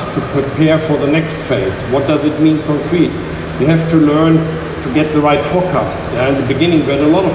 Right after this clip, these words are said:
trouble with wind and solar forecasts, and they were not very accurate.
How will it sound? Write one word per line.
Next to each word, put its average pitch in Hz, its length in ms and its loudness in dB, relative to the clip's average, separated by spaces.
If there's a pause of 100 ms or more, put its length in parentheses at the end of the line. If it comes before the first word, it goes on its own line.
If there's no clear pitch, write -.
trouble 151 380 0
with 127 180 0
wind 151 220 2
and 160 200 -4
solar 165 300 2
forecasts, 139 640 0 (420)
and 131 180 2
they 135 80 4
were 143 140 2
not 147 220 2
very 147 300 2
accurate. 160 320 2